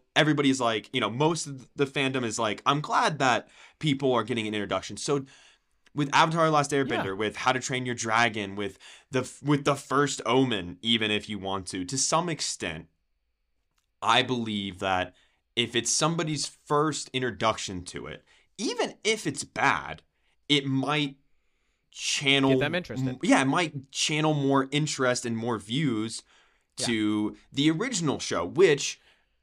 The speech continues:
Speaker 1: and, you know, not to still use Avatar as an example, but, like, I will say this, if you're somebody that's a huge fan of The Last Airbender T V show or the cartoon, and you might watch this show, and maybe it's bad, maybe it's not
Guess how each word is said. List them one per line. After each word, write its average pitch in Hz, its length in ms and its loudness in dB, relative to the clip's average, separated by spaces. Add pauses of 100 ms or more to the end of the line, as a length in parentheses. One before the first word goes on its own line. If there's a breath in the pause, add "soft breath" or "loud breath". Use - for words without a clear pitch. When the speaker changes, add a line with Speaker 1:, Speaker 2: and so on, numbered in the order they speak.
(160)
Speaker 1:
and, 120 300 2
you 131 80 0
know, 98 240 -4 (100)
not 123 240 0
to 110 140 -4
still 117 320 0
use 104 220 -2
Avatar 95 560 2
as 92 160 -6
an 90 80 -8
example, 123 360 -4
but, 101 160 -8
like, 101 240 -4 (400)
I 110 100 2
will 113 180 0
say 107 180 -4
this, 135 300 0
if 98 120 -10
you're 117 120 -4
somebody 113 420 -2
that's 101 160 -4
a 104 60 -8
huge 113 320 -8
fan 110 160 -4
of 95 100 -6
The 101 60 -8
Last 92 260 -2
Airbender 101 640 -4
T 90 140 -8
V 135 160 -2
show 95 320 -2
or 107 100 0
the 98 80 -2
cartoon, 113 720 -4
and 101 240 -6
you 104 80 -8
might 107 220 0
watch 101 240 0
this 120 100 0
show, 104 300 0
and 107 100 -2
maybe 180 220 2
it's 139 120 -2
bad, 87 320 -6
maybe 104 220 -2
it's 104 120 -10
not 98 260 -2